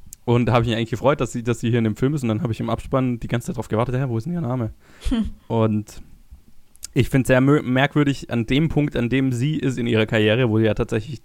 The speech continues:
Speaker 1: doch einen gewissen Bekanntheitsgrad hat jetzt,
Speaker 2: Mhm.
Speaker 1: jetzt ihren Namen offiziell zu ändern.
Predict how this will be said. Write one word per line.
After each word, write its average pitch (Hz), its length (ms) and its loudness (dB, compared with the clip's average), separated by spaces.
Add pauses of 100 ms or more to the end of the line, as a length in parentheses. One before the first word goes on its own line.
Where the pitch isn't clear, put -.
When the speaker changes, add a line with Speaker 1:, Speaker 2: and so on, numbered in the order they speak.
Speaker 1:
doch - 260 -2
einen 117 220 -4
gewissen 117 320 0
Bekanntheitsgrad 120 720 0
hat 110 140 -2
jetzt, 120 400 -2
Speaker 2:
Mhm. 220 260 -2
Speaker 1:
jetzt - 400 0
ihren 135 200 2
Namen 131 500 2 (920)
offiziell 113 600 2
zu 120 80 0
ändern. 107 440 2